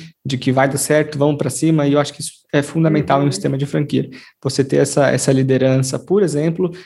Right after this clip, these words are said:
Speaker 1: e também essa liderança que tem uma visão muito, é, certa de onde quer chegar.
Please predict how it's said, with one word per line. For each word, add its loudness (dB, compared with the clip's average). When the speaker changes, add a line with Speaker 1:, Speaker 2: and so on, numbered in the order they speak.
Speaker 1:
e -2
também 2
essa 0
liderança 0
que 0
tem 2
uma 2
visão 2
muito, 0
é, 2
certa 0
de -2
onde 2
quer 0
chegar. -4